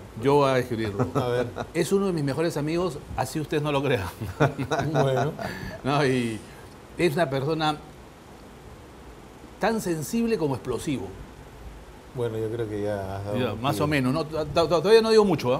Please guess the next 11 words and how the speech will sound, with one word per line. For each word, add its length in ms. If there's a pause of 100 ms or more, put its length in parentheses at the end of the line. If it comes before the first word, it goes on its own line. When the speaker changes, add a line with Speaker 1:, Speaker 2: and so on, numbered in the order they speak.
Speaker 1:
A 80
ver, 120
Speaker 2:
No, 280
yo 100
Speaker 1:
sigan, 200
Speaker 2:
creo 140
que 40
Speaker 1:
sigan. 40
Speaker 2:
sí. 40 (480)
Bueno, 360
obviamente 760